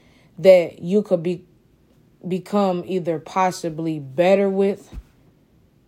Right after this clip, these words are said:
or your addiction is getting worse again? So it's like,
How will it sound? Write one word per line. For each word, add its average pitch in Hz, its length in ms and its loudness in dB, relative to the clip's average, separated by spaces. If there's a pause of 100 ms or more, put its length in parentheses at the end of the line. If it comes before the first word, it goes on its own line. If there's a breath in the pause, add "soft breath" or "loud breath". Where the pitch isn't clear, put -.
(560)
or 175 480 4 (100)
your 170 220 2
addiction 175 440 -2
is 156 120 -8
getting 156 280 -4
worse 175 380 2
again? - 260 -18 (1800)
So 170 240 -4
it's 170 180 -2
like, 151 380 -4